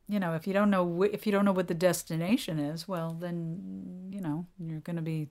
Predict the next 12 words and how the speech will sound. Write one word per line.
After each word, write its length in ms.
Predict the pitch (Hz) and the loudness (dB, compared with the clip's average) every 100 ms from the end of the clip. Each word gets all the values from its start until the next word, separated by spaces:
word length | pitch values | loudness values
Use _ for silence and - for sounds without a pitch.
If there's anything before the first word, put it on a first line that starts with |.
| - | -4
sort 160 | 175 156 | -2 -2
of 120 | 147 | 0
lost 320 | 156 175 - | 2 2 2
and 160 | 160 139 | -2 0
fumbling 440 | 180 170 160 156 | 2 2 2 0
about. 500 | 139 160 202 156 196 - _ _ _ _ _ _ | 0 0 2 2 -2 -6 _ _ _ _ _ _
Talk 180 | - 165 | 2 4
about 220 | 196 208 | 6 6
where 100 | 185 | 6
you 100 | 185 | 6
wanna 160 | 190 196 | 6 4
go. 140 | 233 | 2